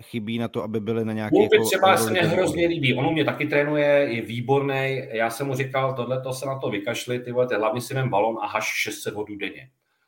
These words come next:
Speaker 2: Protože
Speaker 1: Mhm.
Speaker 2: dokud ti nedáš koš, když seš volnej, tak všechno, dynamika, rychlost, výbušnost, je k ničemu. Já na tebe posadím Toníka, který ti dá čtyři metry náskok.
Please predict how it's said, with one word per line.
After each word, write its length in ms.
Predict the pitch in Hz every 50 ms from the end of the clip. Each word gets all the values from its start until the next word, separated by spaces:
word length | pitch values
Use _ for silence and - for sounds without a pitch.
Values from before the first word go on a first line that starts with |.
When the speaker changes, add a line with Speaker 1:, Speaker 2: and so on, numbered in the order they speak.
| _ _
Speaker 2:
Protože 320 | 92 92 101 110 104 127
Speaker 1:
Mhm. 60 | 127
Speaker 2:
dokud 220 | 127 127 - 143 139
ti 320 | 135 - - 151 151 139
nedáš 680 | 120 131 135 143 131 - - - - - - - - _ _ _ _ _
koš, 460 | - - - 131 - - - - - -
když 160 | 117 123 -
seš 200 | - 131 - -
volnej, 480 | 107 90 87 85 80 76 67 69 98 - _ _ _ _ _ _ _ _ _ _
tak 240 | 107 107 - -
všechno, 500 | - - - - 180 - - 131 98 80
dynamika, 680 | - 104 127 131 131 123 123 113 107 - - 95 87 90
rychlost, 440 | 117 117 - - 107 101 104 -
výbušnost, 500 | 95 98 101 104 104 - 107 101 - -
je 80 | 139 143
k 80 | - 135
ničemu. 360 | 127 127 - 120 117 127 123
Já 100 | 117 120
na 80 | 123
tebe 180 | 127 135 139 135
posadím 460 | 131 123 123 - 135 127 143 139 127
Toníka, 460 | 120 117 110 104 101 101 - 92 98
který 200 | - - 113 117
ti 120 | 113 - 123
dá 120 | 127 127
čtyři 220 | 127 - 127 123 123
metry 240 | 123 123 - 143
náskok. 460 | 135 120 113 - - - 82 78 80